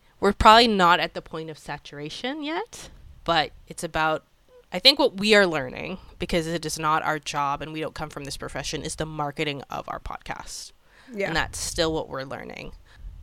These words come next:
Speaker 1: Engaging our audience, finding out where our audience lives, that stuff I think that we're just beginning to explore, joining, like, support groups for other podcasters, potentially, like, attending conferences about podcasting. That's where I think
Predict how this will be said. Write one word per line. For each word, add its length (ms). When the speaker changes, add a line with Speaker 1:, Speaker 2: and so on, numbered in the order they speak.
Speaker 1:
Engaging 480
our 120
audience, 560
finding 320
out 140
where 180
our 120
audience 440
lives, 380
that 240
stuff 300
I 120
think 180
that 140
we're 120
just 260
beginning 340
to 140
explore, 760
joining, 540
like, 180
support 440
groups 240
for 200
other 160
podcasters, 1200
potentially, 580
like, 180
attending 380
conferences 600
about 240
podcasting. 760
That's 340
where 640
I 100
think 580